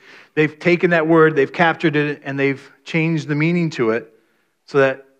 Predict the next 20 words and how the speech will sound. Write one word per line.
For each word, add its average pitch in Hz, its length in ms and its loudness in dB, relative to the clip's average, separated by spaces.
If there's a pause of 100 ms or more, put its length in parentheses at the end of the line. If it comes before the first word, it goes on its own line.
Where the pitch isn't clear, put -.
(120)
really 151 240 2
we 147 120 2
have 147 100 0
to - 60 -20
be 143 80 -6
careful 143 380 -4
in 123 80 -6
where 131 140 -2
we 120 140 -6
use 143 300 -6
it. 87 180 -20 (1700)
But 151 120 -2
even 240 240 -2
though 220 160 0
that 185 240 -2
tongue 202 380 -2
is 147 180 -6
small, 117 640 -6 (680)
it's 117 100 -18
powerful. - 540 -4